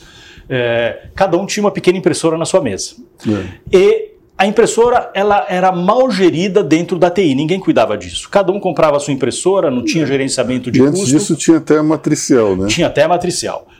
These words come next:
Speaker 1: Mas a matricial era basicamente pra emissão de nota fiscal, né? E aí você tinha o mundo da copiadora, que era um business offline, cuidado pela área de facilities ou administrativa das empresas, e era aquelas geladeiras grandonas que basicamente só reproduziam documento, nada mais do que isso.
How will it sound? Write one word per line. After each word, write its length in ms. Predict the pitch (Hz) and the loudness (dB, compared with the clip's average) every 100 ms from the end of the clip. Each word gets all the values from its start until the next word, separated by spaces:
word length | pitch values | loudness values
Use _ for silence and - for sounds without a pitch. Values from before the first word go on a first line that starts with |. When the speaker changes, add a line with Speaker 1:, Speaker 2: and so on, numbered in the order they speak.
| _ | _
Speaker 1:
Mas 60 | 220 | 0
a 60 | 220 | 2
matricial 360 | - 175 196 | 0 -2 0
era 60 | 190 | 2
basicamente 480 | 180 175 147 151 - | 0 -2 -2 -4 -2
pra 80 | 160 | -2
emissão 320 | 139 147 139 | 0 -2 -2
de 100 | 127 | -2
nota 240 | 127 131 | -2 -2
fiscal, 480 | - - - 92 90 | -8 -10 -10 -12 -6
né? 180 | 160 196 - - - _ | -6 -6 -14 -20 -20 _
E 100 | 240 | 0
aí 60 | 247 | 2
você 240 | 254 262 | 0 0
tinha 120 | - | -2
o 40 | 233 | 0
mundo 200 | 233 240 | 2 2
da 80 | |
copiadora, 640 | 226 240 247 170 139 95 - - | 2 2 4 6 4 0 -8 -2
que 100 | 175 | 2
era 100 | 175 | 2
um 80 | 170 | 2
business 520 | 135 190 180 196 - | 0 -2 -2 -6 -4
offline, 680 | - 180 160 135 147 220 247 - - - | -2 0 2 2 0 -4 -8 -10 -20 -6
cuidado 460 | 165 143 156 151 | -2 0 -2 -4
pela 200 | 143 143 | -4 0
área 160 | 139 135 | 0 0
de 140 | 113 | -4
facilities 720 | 110 131 - 170 180 120 117 117 | -6 -4 -4 -4 -4 -4 -4 -2
ou 80 | |
administrativa 720 | 120 110 120 - 110 - 127 113 | -2 -2 -4 -4 -8 -6 -4 -2
das 160 | 110 | -2
empresas, 500 | 135 127 143 180 196 - - _ | -4 -2 -2 -2 -6 -16 -20 _
e 40 | |
era 120 | 208 185 | -4 0
aquelas 280 | 165 190 | 0 0
geladeiras 540 | 156 147 123 127 127 110 | 2 0 2 0 0 0
grandonas 680 | 127 123 113 139 160 175 - - - | -2 0 2 2 2 -4 -6 -20 -8
que 100 | - | -2
basicamente 600 | 165 175 - 139 135 151 | 2 0 0 -2 -2 -4
só 200 | - - | -2 0
reproduziam 560 | 131 143 165 123 120 139 | 0 0 0 0 -2 0
documento, 500 | 135 139 117 127 127 | 0 -2 -2 -2 -2
nada 220 | 120 120 | -2 0
mais 260 | 107 113 113 | -2 -6 -8
do 80 | |
que 140 | 127 131 | -8 -8
isso. 300 | 90 - | -8 -14